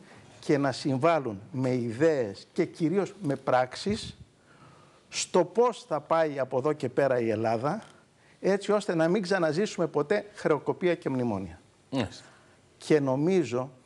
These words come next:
Speaker 1: ότι το πιο κρίσιμο θέμα, κύριε Ρογκάκο, είναι τα παθήματα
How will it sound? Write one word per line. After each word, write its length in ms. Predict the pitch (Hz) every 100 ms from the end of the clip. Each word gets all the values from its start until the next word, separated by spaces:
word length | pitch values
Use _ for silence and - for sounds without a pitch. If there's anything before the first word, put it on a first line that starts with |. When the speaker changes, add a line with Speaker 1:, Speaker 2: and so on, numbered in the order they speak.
| _ _ _ _ _ -
Speaker 1:
ότι 180 | 117 117
το 140 | - 120
πιο 220 | - 175
κρίσιμο 540 | - 160 160 - 131
θέμα, 500 | - 143 135 104 87 - - _
κύριε 200 | - 135
Ρογκάκο, 540 | 120 107 123 139 - 147
είναι 300 | 165 123 82 - _ _ _ -
τα 140 | 135
παθήματα 960 | - 127 117 190 185 147 101 - 95